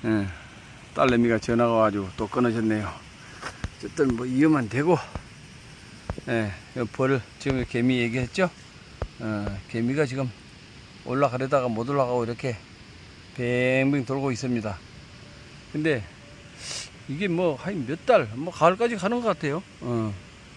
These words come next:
가을까지 가, 가니까 지금 해놓으면 뭐 개미 걱정 별로 안 해도, 어, 아, 그런데 한 가지, 개미가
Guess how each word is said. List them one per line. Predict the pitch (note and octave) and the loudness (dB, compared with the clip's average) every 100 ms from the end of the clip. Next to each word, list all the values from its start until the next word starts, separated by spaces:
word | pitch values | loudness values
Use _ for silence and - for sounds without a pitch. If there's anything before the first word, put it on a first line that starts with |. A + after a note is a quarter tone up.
| - - - | -20 -16 -8
가을까지 | B2+ C3+ D3+ | -6 -4 -4
가, | C3 B2+ - D3 | -4 -4 -8 -10
가니까 | - D#3 C#3+ C#3+ A2 - - - - - - | -4 -2 0 -2 -4 -12 -20 -20 -18 -18 -12
지금 | - D3+ E3+ D#3 C#3 | -6 2 4 4 2
해놓으면 | D3 E3+ D3+ G3+ E3 | 0 0 0 0 0
뭐 | D3 D3 - - - | 0 -2 -8 -18 -8
개미 | C#3 D3+ C#3+ | -2 0 -2
걱정 | C#3+ F#3+ F#3 | -4 -6 -2
별로 | D3+ F#3 F#3+ - - - - - - - - | -2 -2 -4 -8 -20 -20 -20 -20 -20 -18 -6
안 | C3+ | -2
해도, | D3+ E3+ D3 - - - - - - - - - - | 0 2 -2 -6 -20 -20 -20 -18 -18 -18 -20 -16 -4
어, | C3+ A#2 G2 - - | 0 0 -2 -10 2
아, | E3 D3 A2 | 4 4 2
그런데 | E3+ F#3 D#3 | 2 4 4
한 | C3+ D3+ | 2 4
가지, | D3 B2+ G#2+ E2 - - - - - - - - | 4 4 0 -2 -16 -18 -20 -20 -20 -20 -10 0
개미가 | C3+ D3 F3+ C#3+ C3+ | 4 8 8 8 6